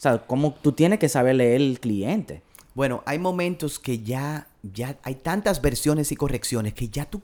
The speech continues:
Speaker 2: necesitas si quieres salir de ese proyecto, porque tú dices, "Wow, pero ya vamos a terminar. ¿Y qué es lo que ha pasado aquí?". Entonces hay un momento que tú cedes y tú dices, "¿Qué es lo que tú quieres?". O hay un momento en mi vida que yo no recuerdo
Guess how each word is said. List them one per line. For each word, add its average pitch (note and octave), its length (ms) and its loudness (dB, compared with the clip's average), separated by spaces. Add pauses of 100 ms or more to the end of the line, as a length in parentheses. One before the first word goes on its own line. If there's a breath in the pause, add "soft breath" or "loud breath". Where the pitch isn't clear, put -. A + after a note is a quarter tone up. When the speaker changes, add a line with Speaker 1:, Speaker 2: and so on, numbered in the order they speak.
Speaker 2:
necesitas C4 840 -2
si G#3 80 -10
quieres A#3 320 -4
salir G#3 360 -2
de F3+ 120 2
ese F3 160 -2
proyecto, E3 680 0 (400 soft breath)
porque - 600 0 (320 soft breath)
tú F#3 140 -4
dices, E3+ 260 -2
"Wow, G3 520 -2
pero F#3+ 180 4
ya A3 300 -2
vamos A3 300 -4
a A3 40 0
terminar. G3+ 720 4 (360 soft breath)
¿Y G3+ 100 0
qué E4+ 100 0
es E4+ 60 4
lo C#4+ 80 2
que E3+ 100 4
ha C#3+ 60 2
pasado A2 420 4
aquí?". G2 340 -4 (300 soft breath)
Entonces E3+ 500 0
hay F3 120 4
un F#3+ 80 2
momento F3+ 400 0
que G3+ 100 0
tú C#4 160 -2
cedes B3 640 0
y D3+ 80 -6
tú F#3 80 -2
dices, G#3+ 200 -2 (200)
"¿Qué C4 100 0
es B3+ 40 2
lo A#3+ 60 2
que G#3 100 0
tú D#3 100 -8
quieres?". F#2+ 440 -4 (520)
O D#3 280 2 (280)
hay G3 160 0
un B3 100 0
momento A3+ 520 4
en F#3 60 2
mi D#3+ 100 2
vida C3+ 240 0
que B2 140 -2
yo B2+ 160 0
no D3+ 100 2
recuerdo C3+ 580 0